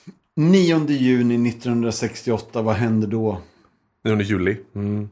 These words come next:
Speaker 1: Juli.
Speaker 2: Li.
Speaker 1: Juli.
Speaker 2: Mm.
Speaker 1: Du.
Speaker 2: Mm.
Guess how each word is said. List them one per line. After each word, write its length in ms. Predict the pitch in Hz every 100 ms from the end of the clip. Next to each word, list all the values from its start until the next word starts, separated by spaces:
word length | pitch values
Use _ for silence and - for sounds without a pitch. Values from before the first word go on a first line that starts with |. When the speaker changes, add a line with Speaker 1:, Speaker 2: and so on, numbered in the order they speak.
| _
Speaker 1:
Juli. 1000 | - 151 208 180 143 - _ 113 113 107 82
Speaker 2:
Li. 260 | 107 113 - _ _ _
Speaker 1:
Juli. 520 | - 104 165 208 120 92
Speaker 2:
Mm. 400 | - _ 98 127
Speaker 1:
Du. 40 |
Speaker 2:
Mm. 120 | 151